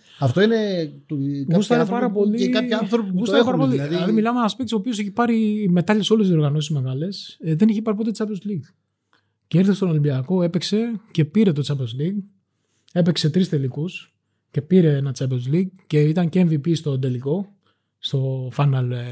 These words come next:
Speaker 2: Eight. Αλλά αυτό που με έχει μείνει για τον Πάβιτς είναι ότι, πέρα από την αξία του, ότι αφομοιώθηκε τόσο πολύ, την γούσταρε πάρα πολύ την Ελλάδα.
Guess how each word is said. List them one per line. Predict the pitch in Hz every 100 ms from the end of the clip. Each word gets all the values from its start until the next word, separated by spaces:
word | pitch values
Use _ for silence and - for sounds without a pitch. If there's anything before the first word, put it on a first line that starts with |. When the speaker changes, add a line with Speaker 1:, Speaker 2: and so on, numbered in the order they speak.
| 120
Speaker 2:
Eight. | 139 196 196 _ _ _ _ _ _ _ _ _ _ _ _
Αλλά | 156 185 190 185 185 - - _
αυτό | 156 151 247
που | 208 190
με | 196 214
έχει | 226 196
μείνει | 196 214
για | 185 160
τον | 156 143
Πάβιτς | 151 202 220 -
είναι | 233 226
ότι, | 196
πέρα | 147 190
από | 165
την | 147 151 151 143 143
αξία | 143 - 160 165
του, | 208
ότι | 202 190 196 190 196 185
αφομοιώθηκε | 156 165 190 214 - 196
τόσο | 196 -
πολύ, | 214 202 196 190
την | 175 165
γούσταρε | 160 185 202
πάρα | 160 190 196 175
πολύ | 165
την | 147
Ελλάδα. | 123 120 123 135 180